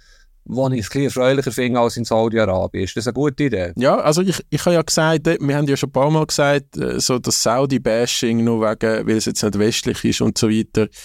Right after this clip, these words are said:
Speaker 2: ähm, dass wir auch mit Vorsicht geniessen, dass es nicht wieder so eine Doppelmoral gibt. Aber der Messi Miami grundsätzlich macht schon ein bisschen mehr Freude als, als, äh, als das, was man jetzt in Saudi-Arabien sieht. Aber wir können es gerne nächste Woche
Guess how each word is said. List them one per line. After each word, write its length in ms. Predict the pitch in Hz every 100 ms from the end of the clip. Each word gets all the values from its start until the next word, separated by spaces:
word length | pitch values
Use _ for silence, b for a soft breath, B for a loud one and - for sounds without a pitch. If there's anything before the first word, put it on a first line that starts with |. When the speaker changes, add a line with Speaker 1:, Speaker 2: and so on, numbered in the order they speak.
| B B _
Speaker 2:
ähm, 580 | - 110 107 107 110 110 -
dass 200 | 110 -
wir 100 | -
auch 120 | 120
mit 200 | 143 139
Vorsicht 640 | - 135 143 143 135 -
geniessen, 460 | - 131 139 - 123
dass 120 | 123
es 100 | 123
nicht 120 | 123
wieder 140 | 127
so 140 | 120 123
eine 100 | 113
Doppelmoral 680 | 143 139 139 131 123 127 127
gibt. 240 | 131 131 -
Aber 460 | - 120 135 185 208 - _ _ _ _ _ _ _ _ _ _ -
der 80 | 104
Messi 300 | 120 113 120
Miami 580 | 113 110 120 117 113 -
grundsätzlich 720 | 113 120 - 110 - 110 -
macht 240 | 104 -
schon 80 | 117
ein 60 | -
bisschen 120 | 113
mehr 180 | 107 -
Freude 380 | - - -
als, 420 | - - - - -
als, 420 | - 117 - -
äh, 360 | - - - - - - - - - -
als 180 | - -
das, 160 | 117 110
was 120 | 101
man 100 | 104
jetzt 140 | 95
in 60 | 104
Saudi-Arabien 540 | 98 101 104 117 123
sieht. 180 | - 120
Aber 120 | 110
wir 40 | 104
können 180 | 117
es 100 | 113
gerne 240 | - 110 120
nächste 320 | 113 - 135
Woche 340 | 131 - 135